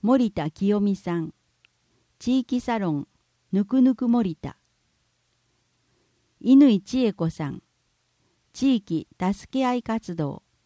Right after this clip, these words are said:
助け合いもみじ。森明宏、町長。コーディネーター、藤本裕樹さん。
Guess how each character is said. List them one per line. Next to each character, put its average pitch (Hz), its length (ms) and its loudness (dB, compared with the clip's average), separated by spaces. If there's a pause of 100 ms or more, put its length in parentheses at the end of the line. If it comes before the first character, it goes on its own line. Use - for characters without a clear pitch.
(280)
助 196 380 -4
け 247 100 0
合 233 100 -2
い 233 160 -8
も 226 200 2
み 190 180 0
じ。 - 240 -14 (1700)
森 240 460 0
明 226 280 -4
宏、 175 360 -4 (640)
町 220 280 0
長。 - 380 -10 (1300)
コ 254 200 4
ー 277 80 4
デ 254 80 0
ィ 262 80 4
ネ 247 180 2
ー 185 100 -6
タ 151 100 -8
ー、 - 160 -10 (720)
藤 240 340 2
本 220 260 4
裕 202 260 0
樹 - 160 -8
さ 147 220 -8
ん。 - 100 -12